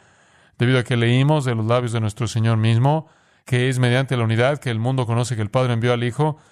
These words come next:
entonces, claro, ¿qué quiere hacer el enemigo sino sembrar división en todo lugar entre aquellos que nombran el nombre de Cristo? Entonces, Pablo, antes de que pueda orar, retomémoslo en el versículo dos, un poco más acerca del prisionero del misterio.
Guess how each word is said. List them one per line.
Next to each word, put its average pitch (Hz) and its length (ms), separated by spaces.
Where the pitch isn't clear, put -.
entonces, 123 460
claro, 170 320
¿qué 143 140
quiere 147 200
hacer 139 220
el 131 120
enemigo 120 440
sino 120 180
sembrar 120 320
división 123 360
en 113 80
todo 120 180
lugar 110 240
entre 139 160
aquellos 127 340
que 127 120
nombran 113 300
el 101 100
nombre 107 240
de 110 60
Cristo? 147 440
Entonces, 127 420
Pablo, 139 360
antes 180 340
de 160 140
que 127 100
pueda 135 280
orar, 117 360
retomémoslo 113 640
en 104 80
el 107 80
versículo 117 440
dos, 120 280
un 120 100
poco 120 320
más 113 460
acerca 117 340
del 104 100
prisionero 113 460
del 110 100
misterio. 127 480